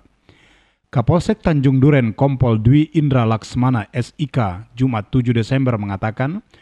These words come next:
komplotan pengutil itu kerap beraksi di swalayan yang terdapat di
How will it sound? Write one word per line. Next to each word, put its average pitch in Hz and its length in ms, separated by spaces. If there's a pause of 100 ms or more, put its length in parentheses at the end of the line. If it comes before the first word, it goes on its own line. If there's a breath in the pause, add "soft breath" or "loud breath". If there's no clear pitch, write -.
komplotan 151 560
pengutil 147 480
itu 160 320
kerap 131 320
beraksi 143 400
di 143 160
swalayan 135 560
yang 131 240
terdapat 127 560
di 117 80